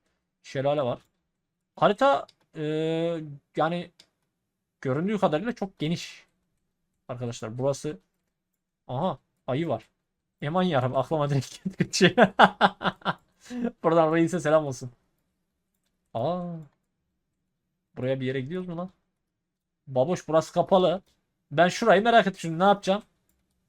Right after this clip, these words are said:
Ay, yazıya yapıyorum ya. Lan bak şurada ne mangal yakılır ha. Bak, bak. Tam şelalenin dibine şu taşın yanına oturacaksın. Oo.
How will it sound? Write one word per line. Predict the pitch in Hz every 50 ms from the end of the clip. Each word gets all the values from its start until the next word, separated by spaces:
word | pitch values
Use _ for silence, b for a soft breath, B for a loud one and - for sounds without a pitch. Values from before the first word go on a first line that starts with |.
| _ _ _ _ _ _ _ _ _ _ _ _ _ _ _ _ _ _ _ _ _ _ _ _ _ _ _ _ _ _ _ _ _ _ -
Ay, | 120 117 120
yazıya | 127 127 123 123 117 113
yapıyorum | 110 107 - - 123 117 110 107 110
ya. | 107 113 120 _ _ _ _ _ _ _ _ _ _ _ _ _ _ _ _ _ _ _ _ _ _ _ _ _ _ _ _ _ _ _ _ _ _ _ _ _ _ _ _ _ _ _ _ _ _ -
Lan | 127 123 120 117 113 123
bak | 123 120 - -
şurada | - - - 156 135 123 127 120
ne | 120 156 190 202
mangal | 196 175 160 151 147 147 143 143 139 139
yakılır | 135 131 127 - 135 127 120 113
ha. | 113 - - 131 139 143 127 - - _ _ _ _ -
Bak, | 123 117 - _
bak. | - 131 120 123 - _ _ _ _ _ _ _ _ _ _ _ _ _ _ _ _ _ _ _ _ _ _ _ _ _ _ _ _ _
Tam | 135 127 120
şelalenin | - 127 127 131 127 127 123 123 123 120 123
dibine | 123 123 123 117
şu | - - - _
taşın | 127 123 - - 127
yanına | 120 120 120 120 120 120 117
oturacaksın. | 120 - 139 123 110 123 123 123 123 _ _ _ _ _ _ _ _ _ _ _ _ _ _ _ _ _ _
Oo. | - 123 120 117 113 113 127 151 165 147 - -